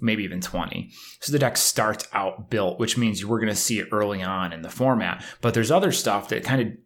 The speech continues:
doesn't really exist in Modern because the power, power level isn't quite high enough. Um, but will be good in Pioneer that's just gonna take time for people to figure it out.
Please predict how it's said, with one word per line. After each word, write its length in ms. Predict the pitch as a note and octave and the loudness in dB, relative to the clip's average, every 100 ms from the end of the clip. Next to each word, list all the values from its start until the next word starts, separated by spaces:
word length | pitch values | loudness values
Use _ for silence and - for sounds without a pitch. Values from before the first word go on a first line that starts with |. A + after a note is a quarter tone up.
| A2+ | -2
doesn't 300 | A#2+ D3+ F3+ | 4 4 4
really 200 | C#3+ C3+ | 4 2
exist 280 | A#2 A#2 A#2 | 2 2 2
in 100 | G#2 | 2
Modern 580 | F2+ D#2+ D2 F2+ G#2+ - | 2 -2 -4 -6 -8 -6
because 280 | A2+ A2+ F2+ | -2 -2 -4
the 40 | |
power, 300 | - A2 G#2+ | -2 2 2
power 240 | - G#2+ | 2 2
level 280 | G2 G2 F#2+ | 2 2 0
isn't 220 | F#2 F#2 - | -2 -4 -4
quite 260 | - G#2 | -2 -2
high 180 | F#2+ F#2+ | -2 -4
enough. 420 | F2 F2 F2 - - - - _ | -2 -4 -6 -10 -18 -20 -20 _
Um, 640 | - G#2+ G#2 G2+ F#2+ G2+ G#2+ _ _ _ _ - | 0 2 2 2 0 -4 -10 _ _ _ _ -2
but 260 | B2 C3+ | 2 2
will 160 | B2+ A#2+ | 2 2
be 320 | B2+ A#2+ A2 | 2 2 0
good 320 | - C#3 C3+ | 4 6 6
in 100 | A#2+ | 4
Pioneer 500 | A2 A#2 G#2+ A#2 D3+ | 2 0 2 4 4
that's 160 | B2 A2 | 4 2
just 140 | A#2 B2 | 0 0
gonna 120 | A2 | 0
take 200 | A2+ - | -2 -4
time 340 | - G#2+ A2 | -4 0 0
for 140 | A2 G2 | 0 -4
people 320 | - - G2+ | -6 -6 -4
to 80 | F#2+ | -4
figure 380 | - F2+ F2 F2 | -4 -4 -4 -4
it 60 | F#2 | -2
out. 320 | F2 D2+ | -2 -4